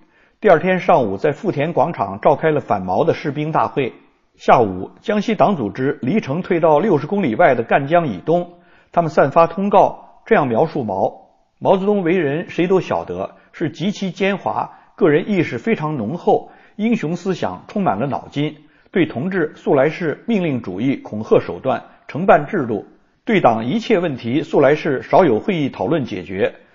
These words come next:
无论在某一问题，只要他发表意见，便谁都要赞成，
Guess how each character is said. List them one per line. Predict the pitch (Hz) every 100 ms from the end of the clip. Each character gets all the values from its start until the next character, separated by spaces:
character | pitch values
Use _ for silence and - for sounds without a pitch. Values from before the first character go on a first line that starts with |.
| _ _ _
无 | -
论 | 226 202
在 | 190 143
某 | 117 101
一 | 170
问 | 196 127
题， | - 113 156 -
只 |
要 | 139 151
他 | - 233
发 | 226 180
表 | 127 95
意 | 165 120
见， | 117 - - _
便 | - 147
谁 | 123 156
都 | 190
要 | 202 143
赞 | 160 117
成， | - 92 135